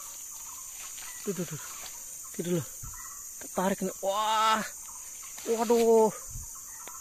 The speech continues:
Kacau. Ikannya dimakan ular. Kita tarik. Uh. Uh. Kurang ajar. Ikannya kita taruh di sungai, malah dimakan ular lagi. Uh.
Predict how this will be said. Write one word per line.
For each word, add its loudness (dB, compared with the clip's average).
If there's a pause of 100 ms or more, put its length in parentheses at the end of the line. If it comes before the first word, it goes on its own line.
Kacau. 4 (800)
Ikannya 4
dimakan 0
ular. 8 (480)
Kita -2
tarik. 8 (360)
Uh. 12 (960)
Uh. 6 (800)
Kurang 2
ajar. 8 (1800)
Ikannya 6
kita 2
taruh 4
di 2
sungai, 4 (840)
malah 4
dimakan 4
ular 6
lagi. 4 (1400)
Uh. 0